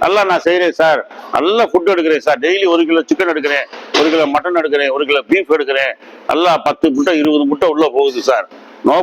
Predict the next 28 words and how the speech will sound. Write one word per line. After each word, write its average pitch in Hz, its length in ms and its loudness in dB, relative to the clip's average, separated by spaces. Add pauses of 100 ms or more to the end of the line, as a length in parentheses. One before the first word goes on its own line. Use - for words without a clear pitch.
problem, 131 340 0
நல்லா 127 260 -2
ஹெவியா 170 480 0
செய்யுங்க, 135 440 0 (140)
ஒண்ணும் 147 260 4
பிரச்சனை 123 300 0
கிடையாது." 95 260 -4 (960)
ஸ்டாப். - 340 -4 (1500)
ரைட். 135 300 0
இப்ப 127 200 2
வந்து 151 440 2
முத 156 200 4
வந்து 156 280 0
ட-, 143 220 2
பைசெப்ஸ் 143 420 -2
போட்டாப்ல 110 440 -2
பழனி, 110 380 -2 (320)
அப்புறம் 139 280 -2
ட்ரைசெப்ஸ், 131 680 0
ஆ? 151 260 0 (360)
அதுல 151 280 2
வந்து 165 260 0
ஹெவி, 160 480 0
ஆ, 131 40 2
லைட். 131 320 -2
இப்ப 117 260 2
வந்து 156 220 0
பாருங்க 151 440 0